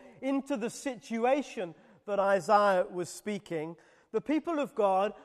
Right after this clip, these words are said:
had suffered a catastrophic calamity. They'd been overrun as a nation by the great might of Babylon. Jerusalem, their holy city, had been smashed and was in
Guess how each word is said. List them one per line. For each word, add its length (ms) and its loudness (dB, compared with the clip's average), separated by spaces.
had 140 -6
suffered 560 0
a 360 0
catastrophic 1400 0
calamity. 680 2
They'd 160 2
been 260 0
overrun 880 6
as 160 0
a 80 -2
nation 640 -2
by 160 0
the 100 -2
great 340 2
might 440 2
of 240 -4
Babylon. 680 4
Jerusalem, 840 -2
their 240 2
holy 440 2
city, 520 -6
had 160 -6
been 220 -8
smashed 760 -6
and 160 -4
was 160 -2
in 220 -2